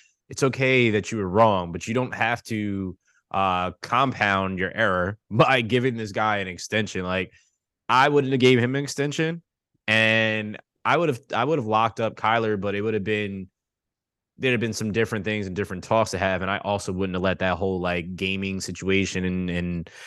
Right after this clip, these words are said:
film study get out. But Cliff Kingsbury is not that dude. He's just, he's just not, like, at all. So I, I think if anybody, if any domino falls first, Sam, it's, it's Cliff.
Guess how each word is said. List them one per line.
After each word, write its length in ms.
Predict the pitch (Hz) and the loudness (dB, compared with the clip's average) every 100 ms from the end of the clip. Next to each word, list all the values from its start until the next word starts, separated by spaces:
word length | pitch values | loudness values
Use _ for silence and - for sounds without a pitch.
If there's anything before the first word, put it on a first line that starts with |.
| - | -16
film 340 | - 110 101 98 | 0 2 4 2
study 280 | 98 92 | 2 2
get 120 | 85 90 | 4 2
out. 200 | 90 85 | 2 -2
But 140 | 85 | -2
Cliff 180 | 123 117 | -2 0
Kingsbury 540 | 123 117 107 98 87 | 0 -2 -2 -2 -2
is 120 | 87 87 | -6 -10
not 480 | 82 85 95 107 | -8 0 2 4
that 220 | 101 92 87 | 2 0 2
dude. 280 | 92 80 - _ _ | 2 2 -4 _ _
He's 220 | 87 90 | -4 0
just, 160 | 95 - | 0 -2
he's 220 | 107 107 95 | 0 2 2
just 180 | 95 | 0
not, 300 | 90 104 87 - _ _ _ _ 98 | 0 -2 -4 -14 _ _ _ _ -6
like, 140 | 90 | -4
at 200 | 95 - | -4 -2
all. 340 | 101 90 80 _ _ _ _ | 0 0 -2 _ _ _ _
So 140 | - 110 | 0 4
I, 240 | 131 131 | 6 4
I 40 | |
think 200 | 123 139 | 2 2
if 120 | 123 120 | 2 4
anybody, 480 | 139 135 101 101 | 2 4 4 4
if 100 | 101 | 2
any 180 | 101 113 | 0 0
domino 420 | 107 101 101 101 | 2 2 2 -2
falls 420 | 92 104 101 101 - | 0 2 2 0 -4
first, 300 | 98 101 - | -6 -6 -4
Sam, 240 | 101 98 | -4 -2
it's, 200 | 98 - | -4 -6
it's 220 | - 98 - | -6 -6 -4
Cliff. 400 | 92 85 - | -4 -4 -6